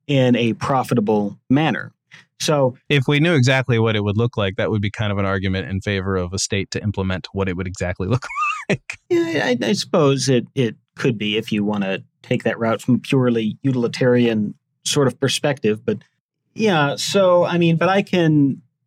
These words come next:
Speaker 1: I can speculate, uh, using market principles. So things we know about the market from Austrian economic theory, things that, that are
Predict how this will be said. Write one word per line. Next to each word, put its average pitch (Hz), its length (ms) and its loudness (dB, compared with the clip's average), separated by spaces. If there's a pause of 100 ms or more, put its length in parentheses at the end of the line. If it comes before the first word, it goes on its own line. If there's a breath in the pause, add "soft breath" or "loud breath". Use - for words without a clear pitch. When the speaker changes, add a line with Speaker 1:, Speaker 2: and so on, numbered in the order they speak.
(100)
Speaker 1:
I 170 80 0
can 151 180 2
speculate, 113 1040 -2 (640)
uh, - 300 -8 (220)
using 135 840 4 (520)
market 139 420 0
principles. - 560 -4
So 131 280 2 (300 loud breath)
things 226 360 4
we 185 160 4
know 151 360 4
about 135 520 -2
the 120 100 0
market 110 540 -2 (220)
from 123 440 2
Austrian 135 460 2
economic 110 520 -2
theory, - 360 -8
things 143 400 0
that, 127 160 0 (520)
that 127 140 2
are 117 400 0